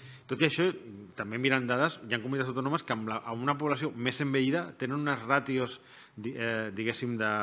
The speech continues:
de, de serveis molt més altes que les que tenim a Catalunya. Per tant, estem, estem en una situació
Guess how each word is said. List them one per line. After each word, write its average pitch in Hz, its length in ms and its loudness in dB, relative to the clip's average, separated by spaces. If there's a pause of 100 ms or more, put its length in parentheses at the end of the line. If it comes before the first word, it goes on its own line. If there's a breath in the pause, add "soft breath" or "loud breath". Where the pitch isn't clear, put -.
(440 loud breath)
de, 101 240 -4 (920)
de 95 100 -12
serveis 135 540 2 (460 loud breath)
molt 120 260 -2
més 131 200 -2
altes 135 320 0
que 113 100 -6
les - 80 -8
que 107 100 -6
tenim 104 220 -6
a 98 60 -6
Catalunya. 98 320 -8
Per 104 100 -6
tant, 113 160 -8
estem, 139 300 0 (640 loud breath)
estem 127 320 0
en 147 80 0
una 147 100 0
situació 143 480 0